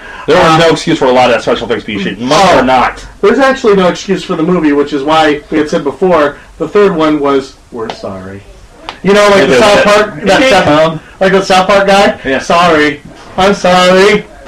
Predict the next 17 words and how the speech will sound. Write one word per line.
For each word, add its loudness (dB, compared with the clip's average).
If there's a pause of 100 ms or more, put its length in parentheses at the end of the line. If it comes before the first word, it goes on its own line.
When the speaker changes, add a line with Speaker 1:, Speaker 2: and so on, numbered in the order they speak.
(260)
Speaker 2:
I'm 2
Speaker 1:
I'm 2
Speaker 2:
sorry. 2
Speaker 1:
sorry. -2 (320)
Speaker 2:
We're 2
sorry." -2
Speaker 1:
We're 0
sorry -2
we -2
shit -6
on -6
your -10
chest. -12
Speaker 2:
Yeah. 0 (400)
<laughs> -18
But -6
yeah. 0